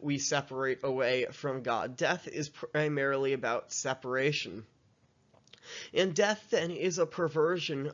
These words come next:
of charity. That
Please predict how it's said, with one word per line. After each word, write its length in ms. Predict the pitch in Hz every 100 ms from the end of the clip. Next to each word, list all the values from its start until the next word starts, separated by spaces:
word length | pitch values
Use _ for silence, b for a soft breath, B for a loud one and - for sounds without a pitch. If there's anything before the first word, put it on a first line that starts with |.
| -
of 340 | 135 135 131
charity. 600 | - 190 180 202 185 120 - B B B B B B _ _ _ _ _ - _ _ - _ - - 147
That 340 | 165 160 160